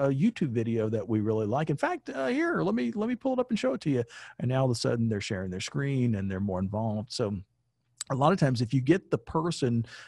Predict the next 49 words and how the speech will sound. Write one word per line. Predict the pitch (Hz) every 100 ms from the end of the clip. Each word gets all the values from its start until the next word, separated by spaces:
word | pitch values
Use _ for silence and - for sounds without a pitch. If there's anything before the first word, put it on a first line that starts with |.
| -
who's, | 131 123 113 -
who's | - 120 113 107
communicating | - 123 127 127 135 131
with | 131 117
your | 123
group, | 131 135 120
if | 101
you're, | 113 117 120
you're | 127 120 117 110
one | 120
of | 117
your | 117
team | 107 135 127
members, | 131 135 143 - - - -
if | 113
you | 147
get | 165 156
that | 131
person | - 127 - 110
to |
get | 104 127
to | -
a | 110
specific | - 101 - 107 107
example, | 92 101 117 117 117 98 85 - - -
it | -
makes | 113 127 -
it |
a | 104
whole | 98 156
lot | 160 143
easier | 120 127 127
for | 117 113
them | 110 120
to | 113
present. | 101 92 127 160 156 -
It | 117
makes | 113 104 -
the | 98
meeting | 98 117 165 156 156
more | 139 139
interesting. | 147 139 139 - 135 135
It | 107
gives | 107 117 110
the | 113
people | 101 - 135 127
who | 107
are | 101
listening | 101 131 - 123 123